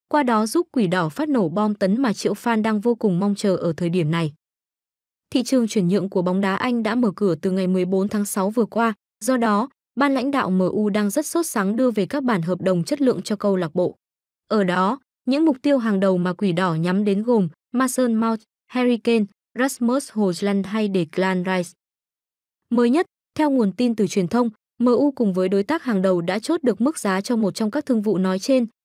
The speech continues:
qua đó giúp Quỷ Đỏ phát nổ bom tấn triệu fan mong đợi. Cái tên đang được nhắc tới là Mason Mount. Tiền vệ người Anh chỉ còn một năm hợp đồng với Chelsea, song dù tân huấn luyện viên trưởng Mauricio Pochettino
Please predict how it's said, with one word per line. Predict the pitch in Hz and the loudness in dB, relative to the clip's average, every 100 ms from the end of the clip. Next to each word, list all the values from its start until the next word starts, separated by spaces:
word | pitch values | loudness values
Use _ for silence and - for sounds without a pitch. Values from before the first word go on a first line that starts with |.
| _ | _
qua | 294 277 | -2 0
đó | 226 220 | 0 0
giúp | 269 349 | 0 -2
Quỷ | - 202 | -2 0
Đỏ | 185 165 | 0 -2
phát | 147 302 | -4 -2
nổ | 269 175 | 0 0
bom | 165 214 208 | 0 -2 0
tấn | 190 208 | -2 0
triệu | - 202 | -2 -4
fan | - 208 185 | -2 -2 0
mong | 190 180 | 0 0
đợi. | 180 - _ _ _ _ _ _ _ _ _ | -2 -4 _ _ _ _ _ _ _ _ _
Cái | 247 247 | -2 0
tên | 302 285 | 2 2
đang | 285 262 | 2 0
được | 220 202 | 0 0
nhắc | 311 - | -2 0
tới | 202 240 | 0 2
là | 220 | 2
Mason | 202 214 233 220 208 | 0 0 -2 0 0
Mount. | 214 208 _ _ _ _ - | 0 -2 _ _ _ _ -2
Tiền | 254 220 | 0 2
vệ | 240 | 0
người | 202 214 | 0 -2
Anh | 196 240 233 | -2 -2 -2
chỉ | 226 175 | -2 -2
còn | 185 180 | -2 0
một | 185 180 | 0 0
năm | 226 | -2
hợp | 214 190 | -2 0
đồng | 190 185 | 0 0
với | 170 180 | 0 -2
Chelsea, | 233 220 - 233 | 0 -2 0 -2
song | 214 - 220 | -2 -2 -2
dù | 202 185 | 0 0
tân | 226 214 | 0 0
huấn | 202 | 0
luyện | 247 214 | 0 0
viên | 247 240 | 0 0
trưởng | - 190 165 | 0 0 0
Mauricio | 214 226 208 - 214 | 0 0 0 0 0
Pochettino | 208 220 208 214 208 214 208 | 0 -2 -2 -2 -2 0 2